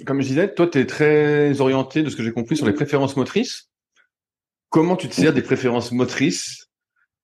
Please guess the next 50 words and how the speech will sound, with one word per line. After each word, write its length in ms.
dans 140
le 60
triathlon ? 600
Parce 200
que, 100
euh, 280
pour 120
caricaturer, 580
voilà, 180
pour 120
faire 120
simple, 180
pour 100
ceux 80
qui 100
connaissent 260
pas, 300
j'ai 120
déjà 140
fait 220
un, 160
un 120
épisode 240
sur 120
le 40
sujet 240
avec 420
un, 100
un 60
spécialiste, 440
mais 140
en 100
gros, 160
t'es 140
aérien 380
ou 40
t'es 140
terrien, 440
qu'est-ce 180
que 80
ça 140
change 260
concrètement 460
pour 140
le 40
triathlon, 580
euh, 160
en 140
termes 200
d'entraînement 460